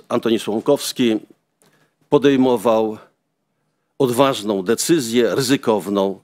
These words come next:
aby w warunkach na poły frontowych jeszcze otworzyć bramy naszego uniwersytetu.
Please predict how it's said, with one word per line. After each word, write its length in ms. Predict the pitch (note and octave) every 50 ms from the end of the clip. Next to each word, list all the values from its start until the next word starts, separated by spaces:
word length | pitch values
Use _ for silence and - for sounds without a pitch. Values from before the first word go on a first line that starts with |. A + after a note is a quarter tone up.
| _ _ _ _ _ _ _ _ _ _ _ _ _ _ _ _
aby 200 | B2 A2+ B2 B2+
w 40 | G#2
warunkach 800 | B2+ C3+ B2+ C3 A#2+ G#2+ - A2 G#2+ G2 - - - - - _ _ _ _ _ _ _ _ -
na 260 | A#2 A#2 A2 G#2 G2
poły 540 | - - A#2 A2+ A2 G2+ G2+ G2 F#2 F2 - _ _ _ _ _ _ _ _ _ _ _ _ _ _ _ _ _ _ _ _ _ _ _ _ _ _ _ _ _ _ _ _ _ _ _ _ _ _ _ _ _ _
frontowych 600 | - - C3 C3+ C3+ B2+ D#3+ D3+ B2+ C#3 C3 -
jeszcze 580 | B2+ A2+ A2 - - - - A2 G2+ F#2+ F#2+ - - - _ _ _ _ _ _ _ _ _ _ _ _ _ _
otworzyć 480 | - C3 - - - A#2+ G2+ A2+ F#2 F#2
bramy 600 | E2 D#2 B2 G#2 G2+ F#2+ F#2 F2+ F2 D#2 - _ _ _ _ _ _ _ _ _ _ _ _ _ _ _ _ _ _ _ _ -
naszego 580 | A#2+ B2 - - G#2 E2+ D2+ F#2 F2+ E2 - - - _ _ _ _ _
uniwersytetu. 720 | - A#2 G2+ E2+ A2 - - D#2+ - D#2+ - - - -